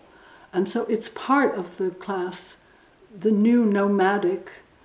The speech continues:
globalized world class system, or caste system if you prefer. But the, but globalization as we have it now is a machine to exclude people. So there's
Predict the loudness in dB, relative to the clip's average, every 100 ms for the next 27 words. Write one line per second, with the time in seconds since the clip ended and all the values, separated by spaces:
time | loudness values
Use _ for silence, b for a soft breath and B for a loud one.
0 | b b b b _ 4 4 6 2 0
1 | -2 -4 -6 -4 0 0 -2 -6 -18 _
2 | _ _ _ _ _ -12 -4 -2 -2 -4
3 | -8 -8 -10 -16 -16 -18 _ _ _ _
4 | _ _ _ -16 -14 -10 -2 -2 -2 -14
5 | -14 -14 -14 -12 -10 -10 -14 -14 -14 -14
6 | -16 -10 -6 -6 -8 -16 b b b b
7 | b b -2 -2 -2 -2 -2 -4 -8 -8
8 | -4 0 0 2 0 0 0 -2 -2 -2
9 | -2 -2 -6 -4 -4 -2 -6 -6 -6 -4
10 | -2 0 0 0 -2 -2 -2 -6 -6 -4
11 | -4 -2 -2 -2 -4 4 6 4 0 -8
12 | -8 -14 -14 -8 -4 -2 -2